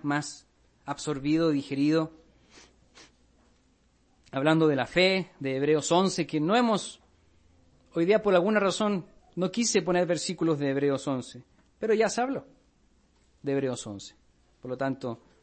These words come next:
ahí entonces se complementa el mensaje de hoy.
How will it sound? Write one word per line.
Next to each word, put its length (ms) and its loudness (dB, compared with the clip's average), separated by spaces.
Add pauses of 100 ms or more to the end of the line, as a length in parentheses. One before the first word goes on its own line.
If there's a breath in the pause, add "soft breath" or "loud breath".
(400 loud breath)
ahí 200 0
entonces 460 -2
se 100 -8
complementa 640 0
el 180 -2
mensaje 480 -2
de 140 -2
hoy. 180 -2